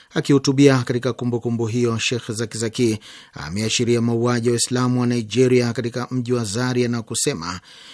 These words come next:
Jamii yetu sasa ambayo maisha yake yameharibika kwa nini watu walioko madarakani wanadhani kwamba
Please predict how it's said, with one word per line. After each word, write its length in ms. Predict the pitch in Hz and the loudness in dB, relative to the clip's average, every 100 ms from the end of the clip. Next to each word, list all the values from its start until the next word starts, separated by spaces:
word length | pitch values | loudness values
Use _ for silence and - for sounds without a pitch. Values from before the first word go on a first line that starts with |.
| - - 87 | -20 -18 -2
Jamii 380 | 123 139 139 147 | 2 6 8 8
yetu 580 | 151 151 147 139 135 - | 6 4 4 4 2 0
sasa 800 | - 143 135 135 - 131 127 123 | 2 2 2 2 0 0 -4 -6
ambayo 520 | 123 113 123 127 127 | -4 -2 0 4 4
maisha 340 | 120 117 - 120 | 4 0 0 -2
yake 360 | 120 123 123 | 0 -2 0
yameharibika 800 | 123 120 117 117 117 170 - - - - _ | -2 0 -2 -4 0 0 0 -8 -14 -20 _
kwa 140 | 156 | 2
nini 260 | 156 190 160 | 4 4 4
watu 320 | 139 147 143 | 4 4 2
walioko 340 | 123 127 131 | 4 2 0
madarakani 640 | 127 117 117 117 127 127 120 | -4 -4 -4 -4 0 0 0
wanadhani 520 | 117 110 117 120 113 | -2 -4 -4 -4 -4
kwamba 380 | 113 92 90 | -4 -6 -8